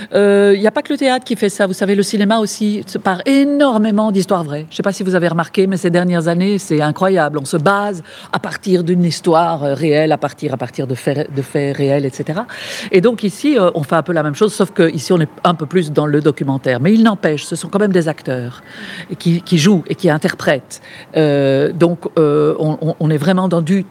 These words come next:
théâtre. Et ça, c'était très important, euh, parce que le, ce théâtre,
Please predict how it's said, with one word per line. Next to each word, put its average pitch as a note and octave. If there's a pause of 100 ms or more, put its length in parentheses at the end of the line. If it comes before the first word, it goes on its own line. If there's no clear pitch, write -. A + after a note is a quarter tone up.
(100)
théâtre. C3+ (140)
Et D#3
ça, F#3
c'était E3+
très F3
important, E3+ (340)
euh, D3+
parce D3+
que E3
le, E3
ce -
théâtre, F3+